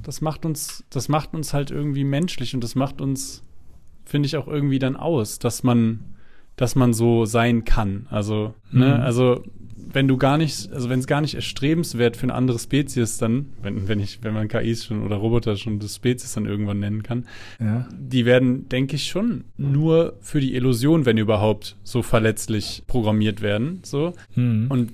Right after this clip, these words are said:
Speaker 1: wenn das ja an sich so eine Illusion ist oder aber ansonsten halt nicht erstrebenswert, dann ist es auf der einen Seite vielleicht gut für die, aber auf der anderen Seite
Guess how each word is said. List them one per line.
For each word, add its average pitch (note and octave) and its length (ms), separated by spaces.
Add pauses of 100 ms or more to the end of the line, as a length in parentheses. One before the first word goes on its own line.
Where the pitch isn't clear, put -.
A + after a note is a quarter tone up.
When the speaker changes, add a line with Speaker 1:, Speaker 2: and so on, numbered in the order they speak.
(120)
Speaker 1:
wenn C#3+ 220
das C#3 180
ja A#2+ 220 (100)
an A2+ 180
sich C3+ 200
so - 120
eine B2 100
Illusion A#2 480
ist C#3 120
oder A2 300 (200)
aber A#2+ 220
ansonsten A#2 480
halt A#2 140
nicht A2 160
erstrebenswert, C3 960 (720)
dann B2 200
ist B2+ 80
es C3 100
auf B2+ 100
der B2 140
einen C3+ 140
Seite C3+ 220
vielleicht A#2 300
gut E3+ 180
für - 120
die, C3+ 60
aber A#2 100
auf A2 80
der - 140
anderen C3 200
Seite C3 460